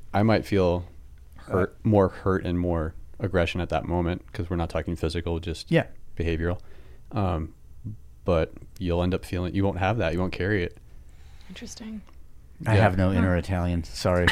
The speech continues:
Speaker 2: I like to suppress and
Speaker 3: <laughs>
Speaker 2: bury and just, like, you know, r-, taste that bile.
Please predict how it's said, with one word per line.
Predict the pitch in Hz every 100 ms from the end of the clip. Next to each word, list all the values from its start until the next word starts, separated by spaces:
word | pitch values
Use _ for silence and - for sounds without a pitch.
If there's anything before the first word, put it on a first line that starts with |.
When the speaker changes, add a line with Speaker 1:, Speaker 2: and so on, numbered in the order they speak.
| -
Speaker 2:
I | 101
like | 95
to | -
suppress | - 208 349 494 349 339
and | 330 302 269 - - 190 -
Speaker 3:
<laughs> | -
Speaker 2:
bury | 107 92 90 87
and | 85
just, | 85 90 90
like, | 85 - - -
you | 101
know, | 87 87 - - - -
r-, | 104 95 - -
taste | - 95 -
that | 90 85
bile. | 87 80 82 78